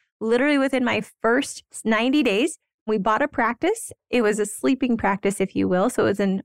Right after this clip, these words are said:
older practice. The doctor was retiring. So we bought that practice.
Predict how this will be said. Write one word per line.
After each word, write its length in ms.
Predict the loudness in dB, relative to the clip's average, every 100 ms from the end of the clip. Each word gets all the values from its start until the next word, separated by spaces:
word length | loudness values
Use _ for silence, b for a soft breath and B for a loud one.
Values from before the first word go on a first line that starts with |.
| -2
older 320 | 0 2 -2
practice. 460 | 0 -2 0 -2 0
The 100 | 0
doctor 320 | 0 0 0
was 160 | 0
retiring. 580 | 0 0 0 0 0 0 -4 _ _ _
So 140 | -2
we 80 | 0
bought 320 | 0 0 0 -2
that 260 | -2 -2
practice. 600 | -4 -4 -2 0 0 -2